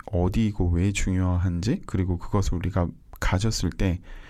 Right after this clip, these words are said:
어떤 영향력을 가질 수 있는지를 생각해 보는 거죠. 그래서 그 모티베이션에 대한 부분을 제가 제안을 많이 드려요. 뭐, 예를 들어서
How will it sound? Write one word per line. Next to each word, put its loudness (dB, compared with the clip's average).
어떤 2
영향력을 2
가질 0
수 -2
있는지를 -2
생각해 2
보는 0
거죠. -6
그래서 0
그 -2
모티베이션에 0
대한 0
부분을 0
제가 -2
제안을 -2
많이 -2
드려요. -2
뭐, -6
예를 0
들어서 0